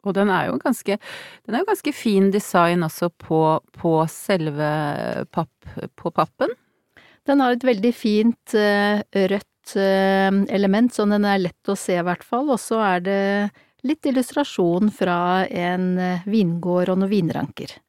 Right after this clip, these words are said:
Speaker 2: Man
Speaker 1: Og pri-, og prisen?
Speaker 2: Det er fire hundre og femtini.
Speaker 1: Fire hundre og femtini, og holder hele vinterferien gjennom hvis man tenker seg om. <laughs>
Speaker 2: Og så er den økologisk.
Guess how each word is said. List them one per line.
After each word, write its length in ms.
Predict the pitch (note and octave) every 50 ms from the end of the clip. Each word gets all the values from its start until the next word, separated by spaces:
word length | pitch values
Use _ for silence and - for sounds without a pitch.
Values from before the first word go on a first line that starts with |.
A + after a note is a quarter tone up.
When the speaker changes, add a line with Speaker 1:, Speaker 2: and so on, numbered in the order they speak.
| _ _
Speaker 2:
Man 160 | - A3 A#3+
Speaker 1:
Og 80 | B3 G#3+
pri-, 120 | G3 G3 - _ _ _ _ -
og 100 | A3+ -
prisen? 400 | - G#3+ G#3 - - - C4 - _ _ _ _ - - - _ _ _
Speaker 2:
Det 100 | - A#3+
er 160 | B3 B3 A3 A3+
fire 260 | - - A3+ G#3 G#3
hundre 160 | G3+ G3+ A3
og 60 | G#3
femtini. 400 | - A3+ G#3+ - - C4 G#3+ - - _ _ _ _ _ _ _ _ _ _ _ _ _ _
Speaker 1:
Fire 320 | - C#4+ C4 G#3+ G#3+ A3+
hundre 220 | A#3 A#3 G3 E3+ E3
og 80 | E3+
femtini, 640 | - - E3+ E3 - - F3 F3+ F3 F#3 G#3 B3+ E4+ - - - - - - - - - _ _ _ _
og 140 | G#3+ A3+ G#3+
holder 420 | G#3 F#3+ F3+ E3+ E3+ F3 F#3 F#3
hele 380 | F3+ F#3 G3 F3+ D#3 D3 D#3+ F#3
vinterferien 680 | A3+ A#3 G3 - - F#3 - F#3+ F3+ F3+ F#3+ F#3 F#3+
gjennom 400 | G3 F#3+ F3+ F3+ F#3 F#3 G3 G3+
hvis 240 | G3 F#3 - - -
man 300 | F#3+ F#3 F3+ F3+ F#3 F3+ - _ _ _ _ _ _ _ _ _ _ _
tenker 280 | - G3 F#3 - - -
seg 100 | G#3 -
om. 140 | A#3 A#3 C4+ - C4+ - - - -
<laughs> 120 | C#4+ A#3+ - _ - - - - D#4
Speaker 2:
Og 80 | G3+
så 240 | F#3+ - - G3+ F#3+ F#3+ -
er 220 | - E3+ E3+ E3+ F3+
den 160 | F3+ F#3 - -
økologisk. 920 | F3 - - G3+ F#3 F3+ F3+ F3 E3+ E3+ E3 F#3+ - - - - - -